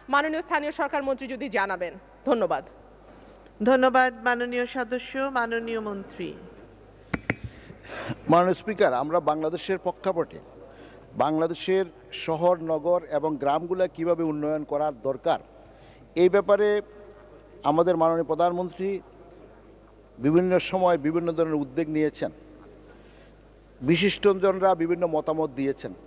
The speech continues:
Speaker 3: সবগুলাকে বিবেচনা করে আমাদের সিটি কর্পোরেশন এবং পৌরসভা, ইউনিয়ন, উপজেলা সহ সবগুলাকে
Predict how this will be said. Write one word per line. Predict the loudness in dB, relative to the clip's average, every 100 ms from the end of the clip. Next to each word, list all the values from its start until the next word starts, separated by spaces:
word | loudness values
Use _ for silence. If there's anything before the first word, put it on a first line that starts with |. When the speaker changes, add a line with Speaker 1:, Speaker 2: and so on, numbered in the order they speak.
| -20 -20 -18
Speaker 3:
সবগুলাকে | -8 0 2 2 0 -2 -2 0 0 0 -2 -8 -12
বিবেচনা | -4 -2 -2 0 0
করে | 2 0 -2 -8 -20 -20 -20 -20 -20 -20 -4
আমাদের | 0 4 4 4
সিটি | 0 -2 -8
কর্পোরেশন | -2 -2 -2 -4 -4 -2 -2 -2 -8 -20 -20 -20 -2
এবং | 2 4 2 0 -8 -18 -20 -20 -20 -20 2
পৌরসভা, | 4 4 2 -2 2 2 0 -6 -10
ইউনিয়ন, | -4 -4 -2 0 2 0 -8 -20 -20 -16
উপজেলা | -6 -2 2 2
সহ | 2 -2
সবগুলাকে | -4 -2 -4 -2 -2 -2 -6